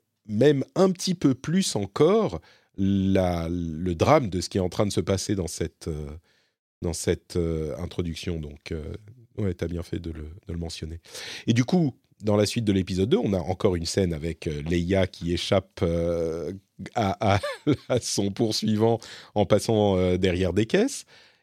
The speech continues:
Et, hum, puis on a cette poursuite sur les toits avec quelques chasseurs de primes, euh, et la confrontation un petit peu entre Reva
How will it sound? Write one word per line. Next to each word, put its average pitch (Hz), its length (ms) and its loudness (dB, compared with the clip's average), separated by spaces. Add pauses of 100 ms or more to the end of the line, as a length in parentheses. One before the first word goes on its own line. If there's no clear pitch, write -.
(220)
Et, 117 360 6
hum, 98 420 0 (600)
puis 113 100 2
on 110 100 4
a 98 80 2
cette 90 200 -2
poursuite - 640 -2
sur 107 380 0
les 87 300 -2
toits 139 480 4 (360)
avec 92 380 2
quelques 82 1120 -2 (540)
chasseurs 87 380 0
de 92 80 2
primes, 170 460 2 (500)
euh, 90 400 2 (100)
et 143 380 4 (140)
la 98 120 2
confrontation 104 840 0
un 92 80 2
petit 87 180 -6
peu 107 200 0
entre 90 280 0
Reva 90 500 2